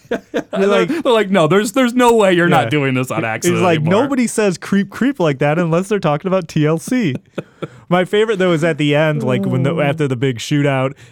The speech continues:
Speaker 1: and he goes and he's talking to, <laughs> he's talking to Will Ferrell, and he's like, "Hey," he's like, "You know what? Don't worry." He's like, "We'll take care of the paperwork for you. You know why? Ain't too proud to beg."
Speaker 2: <laughs>
Speaker 1: And Will Ferrell's just like, "Ah, it's not funny anymore."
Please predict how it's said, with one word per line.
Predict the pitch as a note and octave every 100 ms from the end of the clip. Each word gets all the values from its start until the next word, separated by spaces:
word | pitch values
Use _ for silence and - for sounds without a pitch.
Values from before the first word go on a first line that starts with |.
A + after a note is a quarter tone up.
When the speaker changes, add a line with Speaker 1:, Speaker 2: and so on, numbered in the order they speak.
| -
Speaker 1:
and | D3+
he |
goes | C#3 C#3+ D3 C3+
and | C#3
he's | C3
talking | - D3 C#3+ D3+
to, | C#3+ - G3+ - D#4 E3+ - F3+ -
<laughs> | D#3+ C3
he's | G#3
talking | G#3+ G3+ G3
to |
Will | F3 F3
Ferrell, | D#3 E3+ E3 D#3+
and | D3
he's | C#3+
like, | C#3 B2+ B2+ B2 A#2
"Hey," | F#3 F3 C#3+
he's | D3+ C#3+
like, | D#3 C#3+
"You | D3+
know | E3
what? | E3+ C#3+
Don't | E3+ F3
worry." | E3+ F3 D3+ C#3+ B2+ _ _ _
He's | D#3
like, | D3+
"We'll | C#3 E3+
take | D#3 D3
care | - D3
of |
the | C3+
paperwork | C#3+ C#3 B2 A2+
for | - A#2+
you. | A2+
You |
know | A#2+ C3+
why? | C3+ C#3 D#3+ F3 _ _ _ _
Ain't | A#2 A#2+
too | D3+ C#3+
proud | D#3+ D#3 D3
to | D3+
beg." | D3+ B2 B2+ -
Speaker 2:
<laughs> | B3 - C#4 -
Speaker 1:
And | E3 D#3+
Will | D#3
Ferrell's | E3 D#3 C3+
just | D3+ F3+
like, | E3
"Ah, | G3+ G3+ G3+
it's | E3
not | A3+ A#3 -
funny | G#3+ G#3 A3+
anymore." | G#3 F3+ D#3+ C#3+ C3+ C#3